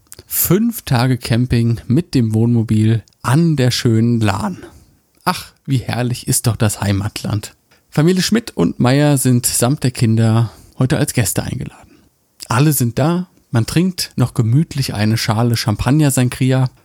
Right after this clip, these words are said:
und unterhält sich mit Smalltalk. Danach gehen alle ins Speisezimmer, man setzt sich hin. Heute gibt's,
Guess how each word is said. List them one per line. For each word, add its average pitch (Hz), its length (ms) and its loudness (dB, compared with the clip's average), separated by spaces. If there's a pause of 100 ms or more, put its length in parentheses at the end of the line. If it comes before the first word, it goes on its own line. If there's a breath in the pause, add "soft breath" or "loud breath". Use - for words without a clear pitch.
(180 soft breath)
und 202 340 -2
unterhält 131 460 0
sich - 420 -4
mit - 340 -4
Smalltalk. - 840 -4 (800 soft breath)
Danach 139 320 0
gehen 123 160 -2
alle 104 160 -2
ins 95 180 -4
Speisezimmer, 147 720 -2 (280 loud breath)
man 107 140 0
setzt - 260 0
sich 104 160 -4
hin. 160 220 0 (480 loud breath)
Heute 127 280 0
gibt's, - 500 -4